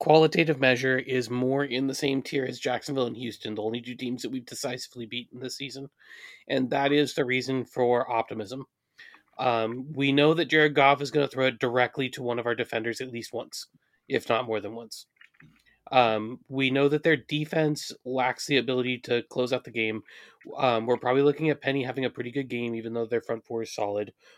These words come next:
We're probably looking at them not being able to get after Russ enough to stop him from connecting on some deep passes against their coverage. Um, there's a good chance this ends up looking a lot like the Houston game,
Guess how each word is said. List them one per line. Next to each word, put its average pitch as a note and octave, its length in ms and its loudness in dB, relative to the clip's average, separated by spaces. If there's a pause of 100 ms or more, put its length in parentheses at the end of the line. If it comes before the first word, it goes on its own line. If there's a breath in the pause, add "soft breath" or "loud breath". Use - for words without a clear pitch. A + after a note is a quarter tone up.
(120 soft breath)
We're B2 180 0
probably C3 260 4
looking D3 280 2
at C#3 80 0
them C3 180 -2
not B2 200 -2
being B2+ 160 -2
able B2+ 160 -4
to B2 80 -6
get B2 160 -4
after A#2+ 360 -2
Russ A2+ 280 0
enough A2+ 520 -4 (420 loud breath)
to C3 100 2
stop A#2+ 340 2
him B2 140 0
from A#2+ 180 -8
connecting A#2 420 -4
on A2 120 -2
some A2+ 160 -8
deep A2+ 240 -10
passes A2 420 -8
against G#2+ 300 -8
their B2 80 -6
coverage. - 480 -12 (540 loud breath)
Um, A2+ 340 2
there's B2+ 160 0
a B2 60 0
good C#3 280 2
chance C#3+ 300 0
this D3 180 0
ends C3 160 0
up B2+ 160 2
looking B2 440 -2
a B2 140 -4
lot A#2 400 2
like A#2 460 -4 (360 soft breath)
the A#2+ 80 0
Houston C3 420 -2
game, F3 300 0